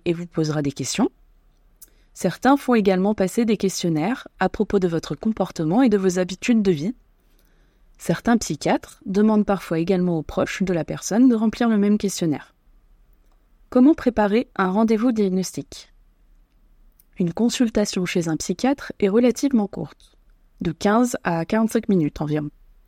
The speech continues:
Il est donc judicieux de préparer son rendez-vous pour ne pas oublier des éléments essentiels ou perdre ses moyens avec le stress de la consultation. Vous pouvez, à titre d'exercice, résumer vos problèmes à l'oral ou à l'écrit. Vous pouvez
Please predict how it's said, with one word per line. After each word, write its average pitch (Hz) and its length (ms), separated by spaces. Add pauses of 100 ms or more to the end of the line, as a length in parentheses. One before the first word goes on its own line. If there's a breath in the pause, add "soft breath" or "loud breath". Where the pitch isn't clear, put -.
(340)
Il 175 100
est 180 60
donc 180 180
judicieux 196 460
de 254 100
préparer 180 420
son 180 180
rendez-vous 170 400
pour 180 200
ne 160 80
pas 262 300
oublier 185 480 (400 soft breath)
des 165 180
éléments 202 420
essentiels 208 800
ou 190 120
perdre 214 380
ses 185 160
moyens 175 300
avec 190 220
le 170 60
stress - 420
de 180 80
la 156 120
consultation. 180 680 (920)
Vous 175 60
pouvez, 175 460
à 165 80
titre - 400
d'exercice, - 800
résumer 233 480
vos 202 120
problèmes 190 380
à 165 80
l'oral 190 340
ou 240 80
à 202 60
l'écrit. 180 360 (800)
Vous 180 60
pouvez 165 400